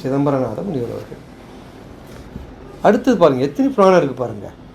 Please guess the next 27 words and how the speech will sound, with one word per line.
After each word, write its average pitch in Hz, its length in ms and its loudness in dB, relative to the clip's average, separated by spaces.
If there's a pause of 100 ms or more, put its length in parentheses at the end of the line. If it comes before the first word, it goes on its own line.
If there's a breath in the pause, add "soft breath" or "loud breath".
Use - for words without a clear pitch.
(400)
கரையேற 208 580 8
விட்ட 175 300 0 (2500)
நகர் 151 440 2
புராணம். 107 400 -10 (720)
அந்த 160 180 4
காலத்து 220 640 8
நகரா 175 340 8
இருந்திருக்கும் 190 400 0
போல 190 140 -2
தெரியுது. 170 360 -10
அது 139 120 -8
ஒரு 139 300 -4
பின்பு 160 200 -2
வந்து 180 140 2
ஒரு 196 100 2
சிற்றூர் 196 340 -2
கிராமமா 165 440 4
இருக்கு. 120 200 0
இன்னைக்கு 117 240 -6
கரையேற 143 180 2
விட்ட 127 260 -4 (1300)
குப்பம், 135 340 2 (120)
குப்பம் 185 300 4
என்று 120 180 -4
பெயர் 120 240 -6 (120)
இன்னைக்கு 107 300 -14
இருக்கு. - 420 -14